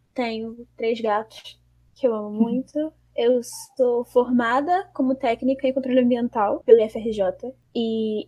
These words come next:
Speaker 1: eu fiz três semanas de ciências ambientais na Unirio, mas eu desisti por causa de al-, alguns motivos. Acho que não tem muita coisa pra falar sobre mim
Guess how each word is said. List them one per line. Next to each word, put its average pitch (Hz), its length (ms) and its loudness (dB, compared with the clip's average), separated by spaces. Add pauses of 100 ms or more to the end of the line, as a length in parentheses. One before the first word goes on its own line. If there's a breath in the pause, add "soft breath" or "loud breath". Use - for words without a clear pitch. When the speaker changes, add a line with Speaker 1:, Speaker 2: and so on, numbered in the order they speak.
Speaker 1:
eu 233 80 4
fiz - 280 -4
três 330 320 2
semanas 311 880 2
de 247 480 0
ciências 247 400 -2
ambientais 247 840 2
na 269 160 4
Unirio, 240 600 0
mas 254 160 4
eu 240 80 2
desisti 226 800 -4
por 349 100 -12
causa 220 340 -2
de 220 120 -4
al-, 214 180 -2
alguns 214 300 -4
motivos. 285 880 -8
Acho - 100 -20
que 480 100 2
não 554 200 0
tem 427 160 2
muita 320 240 0
coisa 294 180 4
pra - 140 -4
falar 262 260 4
sobre 247 320 -2
mim 233 340 -4